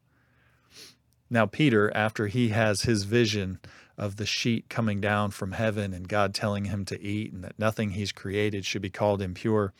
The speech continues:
uh, after that vision, the soldier and the two servants of Cornelius find Peter and say that they need to bring him back to Cornelius's house.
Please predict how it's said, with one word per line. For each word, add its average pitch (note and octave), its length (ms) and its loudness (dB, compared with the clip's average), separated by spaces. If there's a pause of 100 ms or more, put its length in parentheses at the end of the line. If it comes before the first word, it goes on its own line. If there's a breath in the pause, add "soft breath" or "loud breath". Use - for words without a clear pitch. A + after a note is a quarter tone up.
(880 soft breath)
uh, A#2 140 8
after C3 300 8
that B2 240 6
vision, A#2+ 540 4 (280 loud breath)
the A#2 200 0
soldier B2 580 10
and G#2+ 160 4
the G2+ 40 0
two B2 240 2
servants A2+ 600 4
of G2 140 -4
Cornelius G#2+ 640 2
find A2 440 -2
Peter A2 380 2
and G2 240 -4 (300 soft breath)
say C3+ 240 8
that A#2 160 4
they B2+ 140 6
need C3+ 200 2
to A2 80 0
bring B2+ 340 2
him A#2 260 2
back G#2+ 440 0
to A2 120 -10
Cornelius's G#2 840 -2
house. - 540 -8